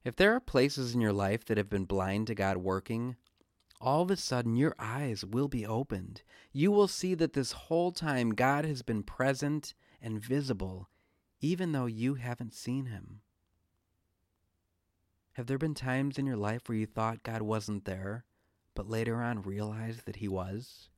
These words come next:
The ears of the deaf be cleared. Sometimes when we pray, it seems like God isn't speaking to us,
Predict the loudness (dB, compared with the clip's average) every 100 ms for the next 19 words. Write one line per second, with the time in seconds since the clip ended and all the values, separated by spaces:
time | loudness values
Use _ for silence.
0 | _ _ _ _ _ _ _ _ _ _
1 | _ _ _ _ _ _ _ _ _ 0
2 | 2 8 8 6 4 2 6 6 6 2
3 | -4 -4 0 2 2 0 -6 -14 _ _
4 | _ _ _ _ _ _ _ _ _ _
5 | _ _ _ _ _ _ _ _ _ _
6 | _ _ _ _ _ _ 2 4 6 6
7 | 6 6 6 8 6 2 4 6 8 6
8 | 0 2 2 4 2 4 4 6 6 2
9 | -2 -4 -2 -2 0 -4 -4 -6 -6 -8
10 | -10 -12